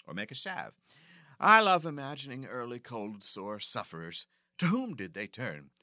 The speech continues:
That first medicine man had a lot of responsibilities. <laughs> "Yeesh, what's that on your face?" sleeps in bed of many. "Hmm, try some sap from the tree and maybe spend the night alone in the woods for a couple of days." Isn't it funny? Even today, there's nothing that sleeping alone in a dense forest can't solve.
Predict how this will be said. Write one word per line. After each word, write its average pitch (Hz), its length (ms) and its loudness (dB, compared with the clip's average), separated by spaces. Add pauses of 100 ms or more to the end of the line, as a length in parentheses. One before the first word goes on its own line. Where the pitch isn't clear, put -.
(300)
That 73 140 -8
first 92 340 -4
medicine 82 400 -4
man 90 240 -8
had 87 200 -8
a 90 80 -4
lot 107 300 -2
of 78 80 -10
responsibilities. 92 1080 -6 (240)
<laughs> - 240 -20
"Yeesh, 339 460 -10
what's 277 240 -12
that 233 200 0
on 220 120 -6
your 160 100 -6
face?" 220 400 -6
sleeps 120 360 -8
in 101 120 -6
bed 117 260 -2
of 107 160 -10
many. 117 380 -10 (500)
"Hmm, 113 340 -6 (280)
try 139 220 2
some 113 180 -8
sap - 340 -6
from 107 120 -8
the 98 100 -6
tree 151 340 -8
and 90 80 -6
maybe 135 280 -8
spend 160 340 -10
the 147 40 -12
night 160 200 -2
alone 160 300 -4
in 151 80 -10
the 143 100 -6
woods 165 300 -8
for 87 180 -6
a 73 60 -8
couple 78 280 -8
of 71 80 -14
days." 65 320 -14 (280)
Isn't 262 240 -10
it 220 100 -10
funny? 151 400 -2
Even 247 260 -12
today, 180 360 -4
there's 98 240 -10
nothing 190 340 -8
that 175 120 -14
sleeping 190 360 -12
alone 131 320 -6
in 139 100 -10
a 123 60 -10
dense 117 300 -8
forest 95 360 -8
can't 208 280 -10
solve. - 400 -8